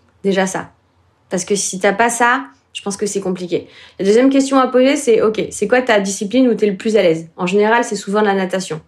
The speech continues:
Parce que souvent, c'est des gens qui courent ou qui font un petit peu de vélo. Ok, donc en natation, sache qu'en fait, oui, c'est compliqué, oui, c'est difficile, mais si tu cours et que tu fais du vélo, t'as la condition physique. Ce qui te manque, c'est juste la technique.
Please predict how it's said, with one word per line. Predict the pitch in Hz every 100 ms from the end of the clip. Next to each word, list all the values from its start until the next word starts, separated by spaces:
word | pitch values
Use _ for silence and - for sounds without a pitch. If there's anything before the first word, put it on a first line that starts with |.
| _ _
Parce | 165
que | - 165 160 - - -
souvent, | - 202 226
c'est | 226
des | 208
gens | 202 196
qui | 202
courent | 190 254
ou | 233
qui | 185
font | 208
un | 196
petit | 196
peu | 190
de | 190
vélo. | 190 147 - - - -
Ok, | 202 220
donc | 185 180
en | 214
natation, | 214 208 208 269 320 - -
sache | - - 175
qu'en | 240
fait, | 240 254 - -
oui, | 240 302
c'est | 262
compliqué, | 226 208 202 196 269 440 - -
oui, | 240
c'est | 254
difficile, | 208 196 202 226 311 226
mais | 240 220 - - -
si | 277
tu | 277 277
cours | 302
et | 262
que |
tu | -
fais | 233
du | 202
vélo, | 208 269
t'as | 320 240
la | 220
condition | 262 254 277
physique. | 277 277 254 -
Ce | -
qui | 262
te | 269
manque, | 302 -
c'est | 262
juste | 277
la | 277
technique. | 262 277 254 - -